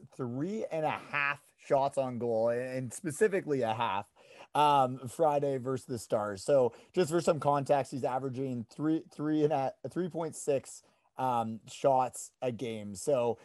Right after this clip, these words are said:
so Derek, is he gonna have more than three shots? Because I don't know that, that they really award, uh, half shots. What, what do you think? Over under three?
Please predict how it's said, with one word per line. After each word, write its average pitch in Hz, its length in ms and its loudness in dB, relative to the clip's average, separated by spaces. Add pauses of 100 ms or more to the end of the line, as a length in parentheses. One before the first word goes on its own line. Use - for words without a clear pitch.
(140)
so 185 160 0
Derek, 190 240 4
is 175 160 0
he 208 80 0
gonna 220 180 2
have 202 160 4
more 185 200 0
than 160 180 -4
three 156 340 -4
shots? 113 440 -4
Because 127 240 -6
I 131 40 2
don't 143 160 -2
know 139 300 0
that, 123 220 -4
that 123 180 -12
they 127 160 -6
really 123 300 -4
award, 113 580 -4
uh, 98 400 -6
half 107 280 -6
shots. 85 360 -12
What, 123 160 -8
what 139 120 -2
do 139 60 -2
you 127 120 -4
think? 92 320 -10 (180)
Over 143 260 0
under 117 220 -6
three? 92 320 -14